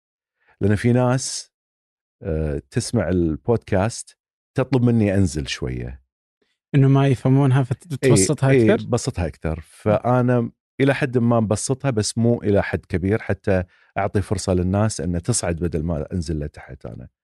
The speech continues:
Speaker 1: فأبيها تصعد معاي ونكمل. بس بشكل عام البودكاست وايد تطور.
Speaker 2: لا، لا، اللي
Speaker 1: فرق
Speaker 2: يسمع
Speaker 1: كبير.
Speaker 2: خلهم يرجعوا للحلقات الأولى
Speaker 1: إيه،
Speaker 2: ويسمع
Speaker 1: لا، لا،
Speaker 2: الفرق.
Speaker 1: لا.
Speaker 2: بس، بس اللي، اللي متأكد منه، يمكن قد قلت لك أول،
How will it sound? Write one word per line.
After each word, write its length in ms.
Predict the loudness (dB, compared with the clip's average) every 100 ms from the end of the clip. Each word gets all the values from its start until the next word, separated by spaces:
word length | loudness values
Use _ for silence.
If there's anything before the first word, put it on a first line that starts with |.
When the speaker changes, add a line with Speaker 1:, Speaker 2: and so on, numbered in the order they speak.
| _ _ _ _
Speaker 1:
فأبيها 360 | 0 2 2 0
تصعد 340 | -2 -2 0
معاي 380 | 0 0 -2 -6 _ _ _ _ -10
ونكمل. 380 | -4 -4 -4 -8 -14 -8 -2
بس 400 | 0 0 -6 _ _
بشكل 440 | -4 -2 0 2 2
عام 260 | 2 2
البودكاست 680 | 0 -2 -6 -2 -2 -2 -8
وايد 460 | -10 -6 -6 -6 -10
تطور. 520 | -12 -16 -16 -14 -10 0
Speaker 2:
لا، 260 | 2 4
لا، 300 | 4 4 4
اللي 120 | 4
Speaker 1:
فرق 100 | 4
Speaker 2:
يسمع 380 | 4 4 4 4
Speaker 1:
كبير. 260 | 0 -2 -2
Speaker 2:
خلهم 280 | 2 4 4
يرجعوا 320 | 2 2 2
للحلقات 400 | 4 2 2 4
الأولى 180 | 4 6
Speaker 1:
إيه، 80 |
Speaker 2:
ويسمع 280 | 4 4 4
Speaker 1:
لا، 60 | 4
لا، 100 | 2
Speaker 2:
الفرق. 160 | 0 -8
Speaker 1:
لا. 60 | -16 -18 -20 -8 -2
Speaker 2:
بس، 260 | 0 2
بس 360 | 2 4 2 4
اللي، 560 | 6 6 4 2 0 0
اللي 140 | 4 4
متأكد 540 | 2 2 0 0 2
منه، 160 | 4 4
يمكن 280 | 2 2 2
قد 120 | 2
قلت 160 | 0
لك 200 | 0 2
أول، 320 | 2 4 2